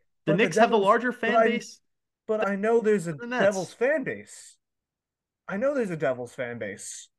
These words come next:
Speaker 1: They show up to home games. Do Nets fans show up to home games?
Speaker 2: Well, think about it. A lot of people from Brooklyn, they grew up, their family grew up Knicks fans. It's some people from Jersey who are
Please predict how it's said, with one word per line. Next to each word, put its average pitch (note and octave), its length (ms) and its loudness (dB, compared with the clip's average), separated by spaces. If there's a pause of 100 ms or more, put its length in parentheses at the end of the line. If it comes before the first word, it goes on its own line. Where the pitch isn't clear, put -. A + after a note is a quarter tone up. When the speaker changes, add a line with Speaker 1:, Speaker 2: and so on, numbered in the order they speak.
(380)
Speaker 1:
They F3+ 100 4
show A#3+ 320 6
up G3 80 0
to F3+ 120 2
home A3+ 240 2
games. A2 520 -12
Do E3 100 0
Nets G3+ 240 2
fans A3+ 260 0
show G#3 180 0
up G3 60 -6
to G3 80 -2
home G3 180 -2
games? A3 400 -6 (420)
Speaker 2:
Well, G#3 120 6
think C#4+ 200 0
about F#3+ 200 2
it. - 80 -8
A D#3 60 0
lot F#3 180 2
of C4+ 100 -2
people A3 280 -6
from C3+ 400 -4
Brooklyn, A#2 560 -6 (920)
they F3+ 100 0
grew A3 300 -8
up, G#3+ 180 -4
their G3+ 100 0
family G3+ 340 -4
grew G3+ 180 -6
up D#3 80 -8
Knicks G3+ 260 -10
fans. - 520 -20 (1000)
It's D3+ 140 -6
some G#3 120 -2
people B3 260 0
from E3+ 180 -2
Jersey D#3 640 0 (140)
who B2 240 -2
are G#2+ 280 -4